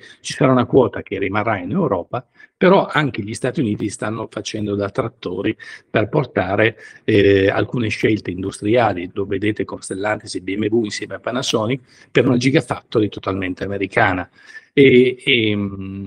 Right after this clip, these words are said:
e quindi l'insediamento lì si parlerà di usa e di Canada. Eh, Tesla però ovviamente non,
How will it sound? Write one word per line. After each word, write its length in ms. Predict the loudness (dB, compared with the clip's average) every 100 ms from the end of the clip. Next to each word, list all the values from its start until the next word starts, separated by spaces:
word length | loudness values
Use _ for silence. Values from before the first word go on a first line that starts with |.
| -12 -6
e 140 | -4
quindi 420 | 0 0 0 -2 -4
l'insediamento 680 | -4 -2 -2 -2 -4 -6
lì 140 | -6 -8
si 160 | -8
parlerà 440 | -10 -8 -6 -6 -8
di 180 | -10 -6
usa 400 | -2 -2 -4 -8
e 140 | -10 -20
di 100 | -14
Canada. 500 | -8 -6 -6 -12 -14 _ -20 -20 _ 0
Eh, 380 | 6 6 6 6
Tesla 460 | 4 6 4 2
però 520 | 2 0 2 0 -2 -12
ovviamente 920 | -14 -12 -8 -8 -8 -8 -10 -10 -12
non, 880 | -10 -8 -6 -8 -10 -14 -14 -14